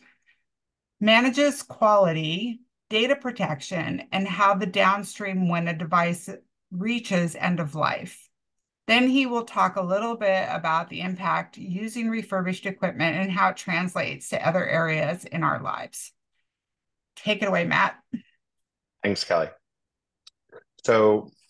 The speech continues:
Speaker 2: you know, our business, Electronics Value Recovery, we're an R two and iso nine thousand one, among other certifi-, certifications, uh, that we possess for our business.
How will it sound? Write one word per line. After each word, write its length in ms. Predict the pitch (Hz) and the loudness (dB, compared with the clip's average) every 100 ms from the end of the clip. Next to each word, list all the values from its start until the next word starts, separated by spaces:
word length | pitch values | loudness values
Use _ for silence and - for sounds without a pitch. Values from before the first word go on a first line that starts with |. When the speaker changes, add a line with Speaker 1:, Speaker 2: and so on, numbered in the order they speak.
| - | -4
Speaker 2:
you 100 | 104 | -2
know, 140 | 92 | 0
our 220 | 120 127 | 4 4
business, 420 | 131 117 117 107 - | 4 2 0 -4 -4
Electronics 600 | 98 - 107 98 92 - | -4 -2 -2 -2 -4 -2
Value 300 | 92 90 90 | 2 2 0
Recovery, 720 | 90 90 90 87 87 87 - | -6 -4 -4 -2 -4 -4 -8
we're 240 | 98 104 101 | -2 0 0
an 80 | - | 0
R 220 | - 113 110 | 0 0 -2
two 360 | - 107 101 98 | -4 -2 -4 -6
and 120 | 92 | -6
iso 720 | - 95 - 98 90 90 90 | -4 -4 -2 -2 0 0 -4
nine 300 | 92 92 90 | -4 -4 -2
thousand 440 | 87 87 87 87 87 | 0 2 2 -2 -6
one, 440 | 87 87 85 85 85 | -4 -4 -4 -6 -8
among 280 | 95 87 87 | -6 -4 -2
other 240 | 92 90 90 | 0 0 0
certifi-, 580 | 95 87 87 87 85 80 - | -2 -4 0 0 0 -4 -8
certifications, 1160 | - 98 85 87 90 87 - 82 78 85 - - - | -2 -2 -2 -4 -4 -4 -6 -8 -10 -8 -6 -6 -2
uh, 280 | 87 80 78 | 0 0 -2
that 160 | - | -4
we 120 | 101 95 | -2 -4
possess 440 | 90 85 85 - | -4 -2 -2 -4
for 140 | - | -4
our 180 | 82 78 - | -4 -4 -8
business. 720 | - - - - - - | -10 -10 -12 -10 -10 -10